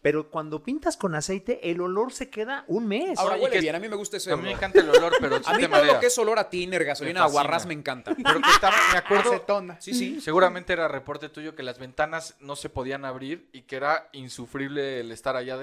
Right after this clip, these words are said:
Speaker 2: No había, justamente eso iba, no había aire acondicionado. Entonces, era un verdadero sauna. Los jugadores no podían estar, estaban incómodos, no eran las condiciones óptimas, mucho menos estabas hablando de un partido de semifinales.
Speaker 3: Pero se veía bonito.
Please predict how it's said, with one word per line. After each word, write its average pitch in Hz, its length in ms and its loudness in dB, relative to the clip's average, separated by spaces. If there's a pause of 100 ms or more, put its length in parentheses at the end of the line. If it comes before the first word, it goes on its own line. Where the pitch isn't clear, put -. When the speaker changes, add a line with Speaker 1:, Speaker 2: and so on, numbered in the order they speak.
(160)
Speaker 2:
No 196 120 6
había, 220 240 6
justamente 170 480 -2
eso 175 120 -6
iba, 185 160 -4
no 175 140 -10
había 180 300 -2
aire 151 180 -2
acondicionado. 117 680 -12 (580)
Entonces, 165 720 -4
era 170 300 0
un 175 460 -6
verdadero 143 480 -2
sauna. 107 420 -10 (160)
Los 127 160 -18
jugadores 143 420 -2
no 156 200 -12
podían 139 320 -8
estar, 151 400 -4
estaban 135 380 -6
incómodos, 151 600 -8
no 139 100 -16
eran 139 140 -6
las 123 160 -6
condiciones 127 480 -12
óptimas, 135 360 -10
mucho 131 200 -18
menos 139 180 -10
estabas 127 240 -4
hablando 131 240 -8
de 127 40 -12
un 123 80 -20
partido 127 320 -8
de 120 60 -6
semifinales. 113 440 -14
Speaker 3:
Pero 185 100 -10
se 190 140 -6
veía 202 240 -4
bonito. 196 540 -14